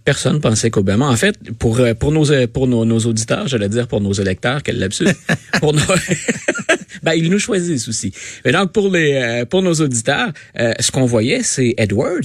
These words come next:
Speaker 1: comme deuxième candidat à l'époque, le, celui qui avait été le candidat à la vice-présidence
Speaker 2: John Edwards.
Speaker 1: de John Kerry, John Edwards. C'est lui qu'on voyait comme deuxième candidat, puis Madame Clinton, loin devant. On disait, Monsieur Edwards, il se magasine un, un job de,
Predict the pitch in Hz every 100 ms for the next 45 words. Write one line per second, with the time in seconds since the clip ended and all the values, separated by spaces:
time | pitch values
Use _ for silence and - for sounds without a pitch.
0 | - 117 110 110 107 120 127 120 113 104
1 | 113 139 143 107 104 143 147 - 110 110
2 | 113 101 131 160 160 123 131 135 139 123
3 | 120 110 110 156 123 135 123 113 156 104
4 | 104 147 180 - 135 147 160 156 147 180
5 | 202 135 135 123 123 180 107 113 104 120
6 | 226 285 - - - - 143 147 339 403
7 | 226 165 156 180 180 120 123 135 160 165
8 | 156 123 110 147 - 170 185 226 214 156
9 | 135 190 196 - - _ 127 135 143 143
10 | 151 160 147 127 120 110 101 107 151 151
11 | 190 170 156 175 151 123 139 135 131 135
12 | 156 147 120 110 120 120 113 139 147 131
13 | 113 113 117